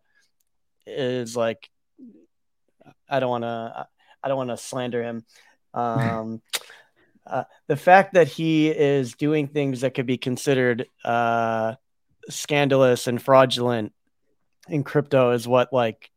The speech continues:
Speaker 1: puts the disgust, like, in my mouth, because, like, I have to know that he is part of our group.
Speaker 2: Mm-hmm.
Speaker 1: Um, but other than that, like, I, he's extremely entertaining. He'd be a great, like, main character in a movie.
Speaker 2: Oh, yeah.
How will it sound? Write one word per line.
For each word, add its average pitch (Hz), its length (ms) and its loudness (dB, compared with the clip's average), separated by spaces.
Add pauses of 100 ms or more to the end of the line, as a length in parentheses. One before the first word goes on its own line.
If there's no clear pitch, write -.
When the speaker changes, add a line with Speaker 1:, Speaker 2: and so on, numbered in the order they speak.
(160)
Speaker 1:
puts - 320 -4
the 131 100 -4
disgust, 120 680 -2
like, 123 200 -4
in 120 80 -2
my 117 120 0
mouth, 117 340 -2
because, 117 320 -4
like, 113 340 -4 (120)
I 139 100 4
have 139 240 2
to 139 100 -4
know 123 260 2
that 117 100 2
he 117 320 -4
is 110 340 -6 (300)
part 127 340 0
of 117 220 -2
our 113 200 0
group. 117 380 -4 (680)
Speaker 2:
Mm-hmm. 120 60 -2
Speaker 1:
Um, 117 720 0 (1120)
but 135 180 4
other 180 260 4
than 160 180 4
that, 135 420 4
like, 123 260 0
I, 123 440 2
he's 120 280 -4
extremely 139 460 -2
entertaining. 120 520 -2
He'd 123 120 -6
be 131 120 0
a 123 40 -2
great, 127 400 -4
like, 117 160 -4
main 117 220 -8
character 117 360 -6
in 110 80 -8
a 107 40 -10
movie. 107 400 -10 (920)
Speaker 2:
Oh, 107 120 -6
yeah. 87 340 -8